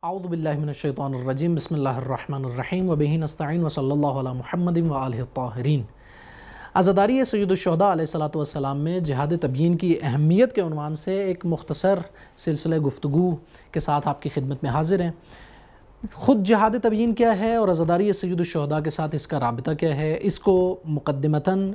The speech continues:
اور تمہیدی گفتگو میں بیان کرنے کی، عرض کرنے کی کوشش کریں گے۔ جہاد تبیین کی جو اصطلاح جسے، اے، ان آخری چند سالوں میں رہبر معظم انقلاب نے بہت زیادہ جس پر توجہ دی، جسے استعمال کیا، جس پر تاکید کی،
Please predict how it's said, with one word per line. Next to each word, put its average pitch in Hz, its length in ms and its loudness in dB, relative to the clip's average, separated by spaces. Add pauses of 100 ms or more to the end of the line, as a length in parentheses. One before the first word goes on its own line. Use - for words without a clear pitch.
اور 135 180 -4
تمہیدی 143 360 0
گفتگو 160 340 0
میں 160 120 2
بیان 143 220 2
کرنے 127 280 -2
کی، 143 260 0 (380)
عرض 180 200 4
کرنے 143 240 -2
کی 156 80 -6
کوشش 135 340 -4
کریں 117 220 -8
گے۔ 127 60 -12 (1000)
جہاد 214 360 6
تبیین 220 380 0
کی 226 180 0
جو 185 140 2
اصطلاح 165 580 2
جسے، 165 500 -2 (500)
اے، 127 340 -6
ان 143 280 -2
آخری 143 300 2
چند 170 220 -2
سالوں 147 260 -2
میں 151 140 0
رہبر 135 240 -2
معظم 131 400 -4
انقلاب 139 720 0
نے 160 300 0
بہت 135 220 -4
زیادہ 131 300 -4
جس 123 180 -8
پر 127 80 -10
توجہ 139 360 0
دی، 160 160 0
جسے 135 260 -6
استعمال 135 480 -2
کیا، 156 340 0
جس 127 220 -8
پر 127 100 -8
تاکید 170 500 0
کی، 196 240 0